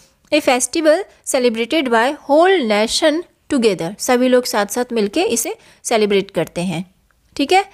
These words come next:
तो ये तो था आपका समरी सम-, अ, जो कंप्लीट हो चुका है। उसके बाद है माइंड मैप,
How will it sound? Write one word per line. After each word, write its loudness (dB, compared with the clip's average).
तो 2
ये 4
तो 2
था 0
आपका -2
समरी 0
सम-, -4
अ, 2
जो 0
कंप्लीट 0
हो 4
चुका 0
है। 2
उसके 0
बाद 2
है 0
माइंड 0
मैप, -4